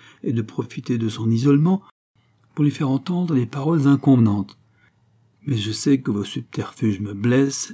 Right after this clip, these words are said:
que vos persécutions me lassent, et je vous prie une fois pour toutes de vouloir bien y mettre un terme. Là-dessus, elle dessina une révérence cérémonieuse et se dirigea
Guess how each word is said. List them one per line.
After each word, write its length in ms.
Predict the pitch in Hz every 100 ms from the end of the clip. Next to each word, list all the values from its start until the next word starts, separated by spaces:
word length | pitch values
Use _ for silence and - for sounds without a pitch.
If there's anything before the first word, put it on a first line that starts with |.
| -
que 120 | 113
vos 120 | 104
persécutions 760 | - 107 - 110 - 98 - 98
me 160 | 95
lassent, 500 | 104 113 139 131 - -
et 140 | 151
je 100 | 120
vous 140 | 139 143
prie 260 | - 180
une 120 | 156 120
fois 220 | 117 110
pour 180 | 139 123
toutes 320 | 220 208 175
de 120 | 147
vouloir 280 | 139 151 135
bien 160 | 151
y 100 | 185
mettre 280 | 151 156 -
un 60 | 117
terme. 440 | 107 104 95 90 _ _ _ _ _ _ _ _ _ _ _ -
Là-dessus, 420 | 104 98 - 120
elle 100 | 135
dessina 440 | 110 95 - 110 110
une 180 | 120
révérence 540 | 104 101 104 101 101 -
cérémonieuse 720 | 107 104 101 98 98 110 117
et 60 | 104
se 140 | -
dirigea 580 | 107 131 120 98 98